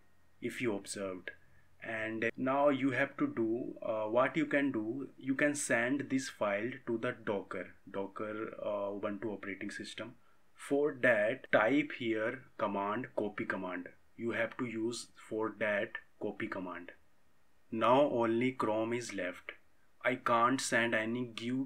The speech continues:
gui app on the Docker. Now let's look the C M D command, which is very necessary. This is my new Docker file where I,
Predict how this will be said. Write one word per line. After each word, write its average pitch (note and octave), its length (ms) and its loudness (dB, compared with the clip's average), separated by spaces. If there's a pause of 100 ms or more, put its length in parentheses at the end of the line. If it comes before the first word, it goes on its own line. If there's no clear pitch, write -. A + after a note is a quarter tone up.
(100)
gui B2+ 380 0
app G#2 380 -2
on A2 160 -4
the A2 100 2
Docker. F#2+ 460 -6 (640)
Now A#2 300 4
let's A#2+ 400 6
look B2+ 300 0
the C3 100 2
C A2 260 -2
M G2 160 0
D A2 100 2
command, G2+ 440 -2
which A2 180 -4
is A2+ 140 -4
very G#2+ 580 -2
necessary. G2+ 680 -6 (720)
This A#2+ 340 -2
is C#3+ 140 -4
my C#3 260 2
new B2+ 320 0
Docker A2+ 480 -2 (140)
file G2+ 500 -4 (160)
where A2 260 2
I, A2 460 2